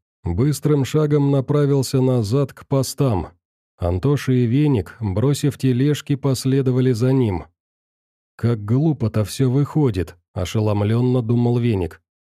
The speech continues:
«Не хватало еще опять к диаметру в лапы угодить». Подходя к станции, они услышали громкие крики. Видно, охранники поднимали тревогу, созывая мужиков. Забравшись на платформу,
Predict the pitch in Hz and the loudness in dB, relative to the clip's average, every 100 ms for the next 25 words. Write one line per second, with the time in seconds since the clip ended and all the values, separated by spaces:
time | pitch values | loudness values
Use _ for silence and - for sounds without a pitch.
0 | _ 98 107 131 143 143 160 147 147 139 | _ -4 -2 0 -2 0 0 0 2 0
1 | - 147 143 - 156 107 104 110 143 139 | 0 0 0 0 0 0 -2 0 2 2
2 | 131 117 123 117 123 135 123 113 110 107 | 0 0 0 2 2 0 0 0 0 0
3 | 117 107 107 - - _ _ _ _ _ | 0 0 -2 -4 -14 _ _ _ _ _
4 | _ _ 95 - 113 113 143 131 - 143 | _ _ -4 -2 0 2 0 -2 -2 0
5 | 151 147 - 123 113 117 123 139 135 - | 2 0 0 0 2 0 0 2 0 0
6 | 135 147 135 139 139 123 139 143 131 - | 0 0 0 0 0 0 0 2 0 0
7 | 135 131 139 131 - 92 76 - _ _ | -2 0 0 0 -2 -4 -6 -10 _ _
8 | _ _ 87 107 135 143 143 139 139 160 | _ _ -4 -2 0 0 0 0 0 2
9 | 151 135 - 104 - 120 131 139 151 143 | 2 2 0 -2 -2 0 2 2 2 0
10 | 135 135 139 139 151 104 95 - 101 104 | 0 0 0 2 0 0 -4 -2 -2 0
11 | 120 139 131 127 123 110 127 - 110 90 | 2 2 2 2 2 2 0 0 -2 -2
12 | - _ _ _ _ _ 90 80 90 104 | -10 _ _ _ _ _ -6 -2 0 0
13 | 135 139 - 135 139 127 135 131 - 151 | 0 0 0 0 0 0 0 0 0 0
14 | 143 104 80 | 2 0 -2